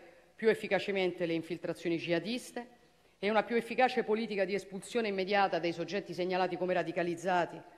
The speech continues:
e di rimpatrio, che deve essere messa in campo dall'Unione Europea nel suo complesso e non semplicemente dai singoli Stati. Non solo.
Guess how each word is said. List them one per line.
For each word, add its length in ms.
e 60
di 140
rimpatrio, 640
che 120
deve 180
essere 240
messa 220
in 100
campo 340
dall'Unione 440
Europea 400
nel 160
suo 200
complesso 600
e 20
non 180
semplicemente 640
dai 100
singoli 340
Stati. 380
Non 160
solo. 440